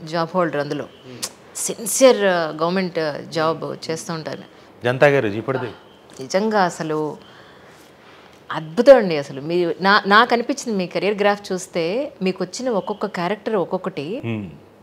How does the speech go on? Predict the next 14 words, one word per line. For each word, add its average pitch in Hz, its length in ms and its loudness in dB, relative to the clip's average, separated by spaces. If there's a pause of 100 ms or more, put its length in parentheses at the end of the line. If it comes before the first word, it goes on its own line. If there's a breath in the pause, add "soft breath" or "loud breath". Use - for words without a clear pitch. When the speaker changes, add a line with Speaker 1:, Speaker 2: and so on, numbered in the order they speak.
(200)
Speaker 1:
మీలో 247 340 4
ఉన్న 269 640 0 (100)
ఆ - 20 -6 (160)
టాలెంట్ని 240 420 2
బయటికి 196 380 0
తీసుకురావడానికి 226 720 4
విధంగా 214 520 6 (520)
అద్భుతమైన 185 460 4
క్యారెక్టర్స్ 202 400 4
వచ్చాయి 156 260 -6
మీకు. - 180 -12 (160)
Speaker 2:
చాలా 147 180 6
మటుకు 170 260 4
నాకు 156 280 4